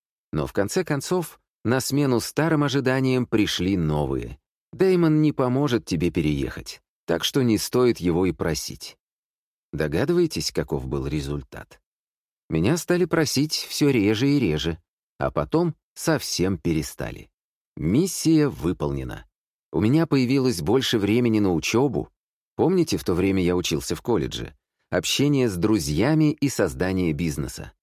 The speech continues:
Я стал более продуктивным, а значит и более счастливым. Если вы привыкли говорить людям «да» на их просьбы, я настоятельно рекомендую попробовать иногда отказывать.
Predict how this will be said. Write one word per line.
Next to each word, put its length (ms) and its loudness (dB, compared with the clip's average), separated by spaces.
Я 140 -2
стал 260 -2
более 440 2
продуктивным, 840 0
а 140 0
значит 540 -2
и 60 2
более 400 0
счастливым. 800 -10
Если 340 0
вы 140 2
привыкли 460 0
говорить 460 0
людям 440 0
«да» 200 0
на 140 0
их 200 -4
просьбы, 480 -2
я 180 0
настоятельно 920 0
рекомендую 720 0
попробовать 720 0
иногда 500 -2
отказывать. 840 -6